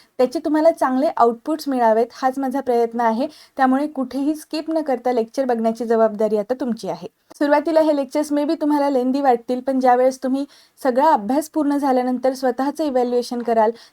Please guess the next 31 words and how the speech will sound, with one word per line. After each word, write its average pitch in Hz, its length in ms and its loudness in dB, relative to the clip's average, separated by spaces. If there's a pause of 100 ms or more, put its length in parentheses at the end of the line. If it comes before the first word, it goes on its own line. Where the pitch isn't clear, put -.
त्यावेळेस 247 320 4
तुम्हाला 254 240 0
एक 247 100 0
गोष्ट 254 260 2
लक्षात 226 400 -2
येईल 226 220 0
की 294 80 -2
नक्कीच 302 480 -6
तुमच्या 254 260 0
इंग्लिशच्या 233 580 -2 (120)
अभ्यासामध्ये 226 680 0
भरपूर 240 340 -6
इम्प्रूव्हमेंट 220 540 -4
झालेली 196 400 -6
आहे. 170 200 -8 (440)
त्यामुळे 247 280 0 (160)
ही 254 100 -2
लेक्चर 240 260 2
सिरीज 262 340 -6
जास्तीत 233 320 0
जास्त 294 380 -4
शेअर 262 400 -2
करा. 233 200 0 (420)
बऱ्याच 262 340 0
विद्यार्थ्यांना 262 600 -2 (200)
ही 277 80 -4
गोष्ट 262 260 2
माहिती 262 380 -2
नसते 262 320 -2
की 240 140 -2
आपल्याला 240 320 2